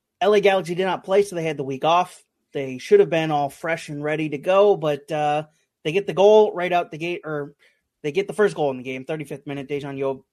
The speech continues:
Jovelic, uh, scores in the thirty-fifth minute, but in the second minute of stoppage time, Alan Velasco scores to level it up, just heading into halftime, which is also, which is, like, the worst time to give up a goal. And we've, we experienced that plenty of times in the past for Loons.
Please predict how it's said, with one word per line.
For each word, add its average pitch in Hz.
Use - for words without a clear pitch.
Jovelic, 139
uh, 143
scores 160
in 156
the -
thirty-fifth 147
minute, 139
but 151
in 156
the 135
second 165
minute 143
of 123
stoppage 185
time, 160
Alan 143
Velasco 135
scores 175
to 135
level 147
it 151
up, 151
just -
heading 151
into 143
halftime, 139
which 131
is 151
also, 185
which 190
is, 208
like, 240
the 202
worst 156
time 165
to 143
give 151
up 143
a 127
goal. 143
And 143
we've, 143
we 156
experienced 185
that 170
plenty 175
of 147
times 147
in 135
the 131
past 143
for 131
Loons. 135